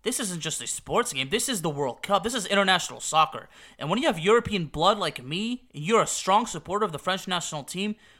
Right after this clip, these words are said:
this is more than a game. I mean, it's like, come on, you know, telling, you know, Brazilian supporters when Brazil plays, you know, an arch rival like Argentina or Germany or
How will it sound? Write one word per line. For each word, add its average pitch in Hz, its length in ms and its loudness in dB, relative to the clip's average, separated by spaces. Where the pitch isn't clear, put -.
this - 160 -8
is 165 120 -6
more 160 240 -2
than 147 100 -8
a - 100 -20
game. 127 260 -6
I 151 40 -6
mean, 214 120 0
it's 214 80 -4
like, 214 140 0
come 202 100 -2
on, 139 100 0
you 147 60 -4
know, 185 100 0
telling, 226 380 0
you 208 80 -2
know, 190 60 0
Brazilian 175 400 0
supporters 151 640 0
when 170 120 -2
Brazil 185 320 4
plays, 185 300 0
you 165 80 -2
know, 165 200 0
an 160 100 4
arch 180 200 6
rival 180 200 4
like 147 200 0
Argentina 170 840 0
or 165 120 0
Germany 165 540 2
or 151 140 2